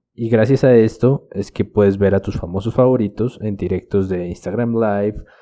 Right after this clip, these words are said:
Facebook Live o ahora también TikTok Live. Bueno, ¿y esto en nuestro país cómo va? El mintic hace un tiempo autorizó a cinco empresas para iniciar pilotos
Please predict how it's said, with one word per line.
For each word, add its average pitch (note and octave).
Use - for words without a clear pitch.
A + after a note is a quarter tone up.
Facebook G#2+
Live G#2
o G2
ahora F#2
también F#2
TikTok -
Live. B2
Bueno, G2
¿y G#2+
esto A#2
en C3+
nuestro A2
país F2+
cómo G2+
va? -
El G#2+
mintic A#2+
hace G#2
un A#2+
tiempo A#2
autorizó G2
a F#2
cinco B2
empresas B2
para F#2+
iniciar E2+
pilotos G#2